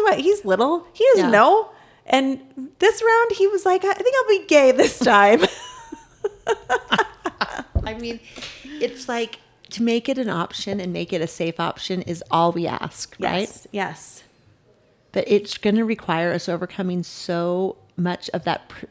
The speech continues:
Speaker 2: place of privilege where what we speak of, you know,
Speaker 1: Mm-hmm.
Speaker 2: the way we speak, the way we frame things, the way we talk about things, everything is so gendered and it is so limiting.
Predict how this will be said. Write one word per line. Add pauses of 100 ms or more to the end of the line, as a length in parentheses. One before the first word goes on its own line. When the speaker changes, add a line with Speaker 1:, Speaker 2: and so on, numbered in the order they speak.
(120)
Speaker 2:
place
of
privilege
where (100)
what
we
speak
of, (600)
you
know, (100)
Speaker 1:
Mm-hmm. (840)
Speaker 2:
the
way
we
speak,
the
way
we
frame
things,
the
way
we
talk
about
things,
everything
is
so (140)
gendered (140)
and
it
is
so
limiting.